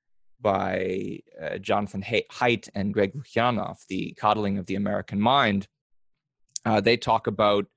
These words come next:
call-out culture, and they give examples, uh, for instance, of, uh, Professor John McWhorter, who's, who's a, a Democrat,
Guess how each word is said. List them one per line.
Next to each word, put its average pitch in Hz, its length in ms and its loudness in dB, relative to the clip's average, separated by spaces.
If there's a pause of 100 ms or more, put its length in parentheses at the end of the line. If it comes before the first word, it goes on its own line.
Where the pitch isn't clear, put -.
(460)
call-out 110 540 4
culture, 104 580 -2 (540)
and 104 340 0
they 110 120 0
give 104 440 -4
examples, 113 840 -2
uh, - 100 -16 (180)
for 123 160 4
instance, 113 600 -4 (100)
of, 107 640 2 (520)
uh, 82 260 -4 (1160)
Professor 113 400 -2
John 113 360 2
McWhorter, 110 640 2
who's, 101 480 -10
who's 104 260 -6
a, 101 440 0 (100)
a 104 80 -2
Democrat, 113 800 2